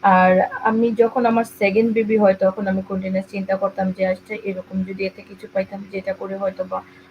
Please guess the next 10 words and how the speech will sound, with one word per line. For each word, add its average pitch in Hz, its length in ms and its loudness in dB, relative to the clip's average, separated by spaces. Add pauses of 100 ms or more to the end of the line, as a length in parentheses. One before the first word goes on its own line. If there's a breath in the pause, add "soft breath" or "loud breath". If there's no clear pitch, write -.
(240 loud breath)
আমি 196 260 4
আমার 185 160 2
বাচ্চাদেরকে 190 540 -8 (100)
ফুল 214 140 -6
টাইম 208 200 -6
সময় 190 280 -4
দিতে 185 200 -6
পারবো 185 460 0 (420 loud breath)
এবং, 185 460 4
উম, 185 320 0